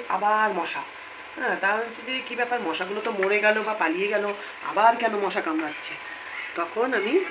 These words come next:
ওই বুদ্ধিটা বার করেছি যে দাঁড়া, চলো, ভাত পড়ে যাচ্ছে মনে হয়, হ্যাঁ, ভাত ফুটে গেছে, এই দেখো ভাত ফুটে গেছে। চলো, গ্যাসটাকে বন্ধ করে দিই। আমি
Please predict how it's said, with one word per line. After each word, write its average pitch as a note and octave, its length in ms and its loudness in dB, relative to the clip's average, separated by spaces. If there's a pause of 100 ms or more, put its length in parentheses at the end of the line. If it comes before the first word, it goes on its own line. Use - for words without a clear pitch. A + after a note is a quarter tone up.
(240)
ওই F#4+ 120 6
বুদ্ধিটা - 380 2
বার - 180 4
করেছি - 380 -4
যে E3+ 140 -4
দাঁড়া, E3 280 -4 (1080)
চলো, E3 240 -4 (340)
ভাত D#3+ 120 0 (280)
পড়ে E3+ 140 6
যাচ্ছে E3 380 2
মনে D#3+ 120 0
হয়, D#3 260 -2
হ্যাঁ, D#3 280 -2
ভাত D#3 140 -2 (100)
ফুটে - 160 0
গেছে, - 240 -2 (1400)
এই E4 240 4
দেখো B3 240 2
ভাত F#3+ 160 -2 (100)
ফুটে G3+ 200 2
গেছে। - 380 0 (3000)
চলো, E3 240 -2
গ্যাসটাকে E3 380 2
বন্ধ F3 360 2
করে F#3 120 4
দিই। A3+ 160 4 (2750)
আমি G3 180 8